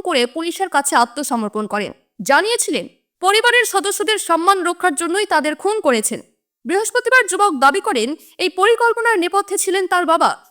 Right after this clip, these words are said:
স্ত্রী এবং চার কন্যাকে খুনে তারও ভূমিকা ছিল। যুবকের বয়ানের ভিত্তিতে তার বাবার বিরুদ্ধে মামলা রুজু করেছে পুলিশ, তবে তিনি পলাতক। বর্ষবরণের রাতে আগ্রা থেকে লখনৌয়ে সপরিবার ঘুরতে গিয়েছিলেন চব্বিশ বছরের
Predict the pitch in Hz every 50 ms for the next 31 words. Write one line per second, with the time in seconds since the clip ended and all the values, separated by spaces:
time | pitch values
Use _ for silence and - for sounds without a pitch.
0 | _ - - - - 294 359 403 453 453 403 294 370 349 330 - 330 302 320 311
1 | - 320 330 339 339 359 349 370 359 - - 359 311 247 262 277 - - 285 285
2 | 302 330 320 254 - 269 285 277 294 285 - - 254 143 - - _ _ _ _
3 | _ _ _ _ _ 254 254 330 330 403 415 508 523 480 370 349 339 349 370 415
4 | 427 339 349 349 - - - 415 440 440 359 320 294 247 214 - 254 294 349 370
5 | 302 339 339 339 277 349 403 370 269 240 233 247 269 302 320 302 277 214 240 214
6 | 226 214 208 - 220 214 - 233 - 185 - - - 262 254 254 320 359 - 302
7 | 247 294 320 285 262 220 196 180 - 180 - _ - - - - - 190 214 220
8 | - - 381 403 403 427 427 440 440 403 320 311 311 320 - 392 392 349 320 302
9 | 285 302 359 359 349 381 359 381 349 294 285 302 294 - 320 339 359 359 - -
10 | - 294 302 339 339 302 302 302 269 294 294 294 - 269 254 247 269 277 240 262
11 | 262 262 - 330 277 185 147 131 202 - 240 240 302 339 311 285 262 240 - 247
12 | 240 330